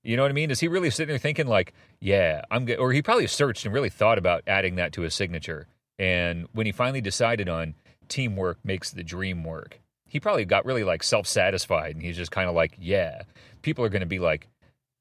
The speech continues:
'Bill's on the ball. Bill's a good team player. People are gonna think good things about me. This is gonna advance my career here. I'm gonna add this into my signature. And everyone who sees it will be impressed by my teamwork mindset.'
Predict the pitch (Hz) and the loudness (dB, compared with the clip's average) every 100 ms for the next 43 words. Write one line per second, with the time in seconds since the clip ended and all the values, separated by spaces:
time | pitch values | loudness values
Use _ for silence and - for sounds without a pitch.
0 | - 98 131 110 101 82 78 85 80 - | -10 0 2 2 0 0 0 0 0 -6
1 | _ _ _ - 139 113 95 90 - 90 | _ _ _ -2 0 0 -2 -4 -4 -8
2 | 78 90 82 80 - _ _ - 127 110 | -2 0 0 -2 -14 _ _ -10 -4 -2
3 | 95 85 101 80 101 85 95 92 76 80 | -4 -2 -4 -2 -6 -4 -4 -4 -4 -4
4 | 76 78 87 113 110 113 87 80 85 92 | -6 -6 -4 -2 0 0 -2 -2 -2 -2
5 | 92 87 82 90 82 82 78 85 73 - | -4 -6 -6 -6 -4 -4 -4 -8 -10 -16
6 | _ - 113 117 98 95 90 95 82 80 | _ -6 -4 -2 0 0 -2 -4 -6 -4
7 | 82 95 80 78 87 78 110 180 180 175 | -6 -6 -6 -8 -8 -4 0 2 2 2
8 | 139 135 175 160 127 - - - - - | 2 0 0 2 0 0 -10 -20 -20 -8
9 | 117 110 117 104 82 80 - 98 78 - | -4 -2 -2 -4 -8 -8 -4 -2 -2 -8
10 | - _ _ _ 90 87 82 82 76 _ | -10 _ _ _ -6 -4 -4 -6 -8 _
11 | _ _ _ _ _ _ - 110 90 87 | _ _ _ _ _ _ -8 -6 -4 -8
12 | 85 87 80 82 - 92 | -8 -10 -10 -10 -10 -10